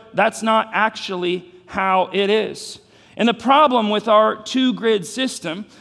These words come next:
is that when church folks look at the world and say, "God wants me to be meek and weak and laid back," it sure seems like the narcissists and the sociopaths are getting what they want. So it feels like if I'm doing it Jesus' way when it comes to ambition,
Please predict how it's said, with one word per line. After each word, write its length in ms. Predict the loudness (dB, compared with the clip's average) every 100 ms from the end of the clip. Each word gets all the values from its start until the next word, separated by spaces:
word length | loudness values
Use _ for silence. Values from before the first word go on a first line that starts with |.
| -10
is 180 | -4 0
that 180 | 0 2
when 240 | 2 0
church 400 | 0 0 0 -2
folks 400 | -2 0 0 -4
look 280 | -2 -2 -2
at 120 | -4
the 100 | -4
world 380 | 0 2 4 2
and 120 | -2
say, 180 | -4 -6
"God 280 | 2 2 4
wants 280 | 2 -2 -4
me 140 | -8
to 60 | -6
be 160 | -8
meek 460 | -6 -4 -2 -4 -6
and 200 | -6 -4
weak 300 | -4 -4 -6
and 160 | -8 -6
laid 240 | -4 -4
back," 340 | 0 2 2 -2
it 120 | -8
sure 240 | -4 -4
seems 440 | -4 -4 -2 -2 0
like 240 | 0 -2 -4 -20 -10
the 80 | -6
narcissists 720 | 0 2 2 -4 -4 -4 -4
and 100 | -6
the 60 | -6
sociopaths 880 | -4 -4 -4 -4 -4 -2 0 0 -2
are 80 |
getting 260 | -4 -4 -4
what 180 | -4 -4
they 120 | -4
want. 300 | 0 0 -2 -10 -20 _ _ _ _ _ _ _ _ _ _ _
So 200 | 0 2
it 100 | 0 -6
feels 480 | -2 2 2 2 0
like 360 | 2 2 0 -2
if 120 | 2
I'm 220 | 2 2
doing 280 | 0 0 0
it 100 | -2
Jesus' 640 | -2 0 0 -2 -6 -6
way 340 | 0 4 4 4
when 160 | 0
it 80 | -4
comes 300 | -4 -4 -4
to 100 | -6
ambition, 800 | -4 -4 -2 0 -2 -2 -6 -6